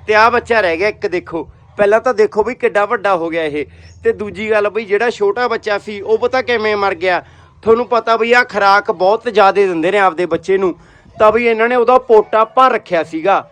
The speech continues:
ਤਾਂ ਬਈ ਉਹਦਾ ਪੋਟਾ ਜਾਮ ਹੋ ਗਿਆ, ਪਾਣੀ ਘੱਟ ਦਿੱਤਾ, ਤਾਂ ਕਰਕੇ ਵਿਚਾਰੇ ਨੂੰ ਸਾਹ ਨਹੀਂ ਆਇਆ ਤੇ ਉਹ ਮਰ ਗਿਆ ਬਈ, ਹਨਾ। ਤੇ ਬਈ ਇੱਕ ਬਚ ਰਿਹਾ। ਇਹ ਦੇਖੋ ਬਈ ਵਾਹਵਾ ਹੋ ਗਿਆ। ਖੰਭ ਦੇਖੋ ਕਿੱਡੇ ਕਿੱਡੇ ਕੱਢ ਲਏ,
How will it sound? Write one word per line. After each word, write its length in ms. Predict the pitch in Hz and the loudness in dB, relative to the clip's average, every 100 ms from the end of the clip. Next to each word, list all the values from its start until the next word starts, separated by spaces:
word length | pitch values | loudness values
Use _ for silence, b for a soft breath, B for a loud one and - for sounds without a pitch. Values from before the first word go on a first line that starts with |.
| _ | _
ਤਾਂ 100 | 208 | -2
ਬਈ 140 | 214 | 0
ਉਹਦਾ 200 | 220 220 | 0 2
ਪੋਟਾ 460 | 247 226 208 208 214 | 0 0 -2 0 0
ਜਾਮ 300 | 185 180 175 | 2 2 0
ਹੋ 160 | 160 156 | -4 -2
ਗਿਆ, 180 | 190 202 | -2 -2
ਪਾਣੀ 420 | - 185 214 233 254 | -2 0 0 0 -2
ਘੱਟ 140 | 226 | -2
ਦਿੱਤਾ, 440 | 175 160 160 233 208 b b b - | -4 -8 0 0 0 b b b 0
ਤਾਂ 180 | 208 | 0
ਕਰਕੇ 340 | 196 202 190 202 | 0 -4 -4 -6
ਵਿਚਾਰੇ 360 | 185 202 185 | -4 -2 -2
ਨੂੰ 140 | 185 190 | -2 -6
ਸਾਹ 260 | - 160 | -6 -4
ਨਹੀਂ 160 | 208 233 | -4 -2
ਆਇਆ 260 | 196 180 180 | -2 -2 -2
ਤੇ 120 | 196 | -4
ਉਹ 100 | 208 | -4
ਮਰ 200 | 190 151 | -4 -4
ਗਿਆ 180 | 139 135 | -4 -6
ਬਈ, 180 | 139 | -6
ਹਨਾ। 260 | 139 170 202 b b b _ | -6 -4 -4 b b b _
ਤੇ 120 | 202 | -4
ਬਈ 140 | 196 | 0
ਇੱਕ 340 | 226 233 226 - | -2 -2 -10 -6
ਬਚ 260 | 170 135 | -4 -6
ਰਿਹਾ। 260 | 139 139 131 - _ | -6 -6 -6 -12 _
ਇਹ 140 | 196 214 | -2 0
ਦੇਖੋ 300 | 196 - 170 | -2 -6 -8
ਬਈ 120 | 190 | -6
ਵਾਹਵਾ 340 | 160 160 220 | -4 -2 0
ਹੋ 120 | 185 | -2
ਗਿਆ। 200 | 160 196 190 _ | -2 -4 -6 _
ਖੰਭ 280 | - 175 214 | -6 -2 0
ਦੇਖੋ 300 | 202 180 190 | -2 -2 -6
ਕਿੱਡੇ 220 | - 175 | -4 -6
ਕਿੱਡੇ 220 | 170 165 | -6 -4
ਕੱਢ 220 | 165 165 | -4 -4
ਲਏ, 200 | 190 233 | 0 0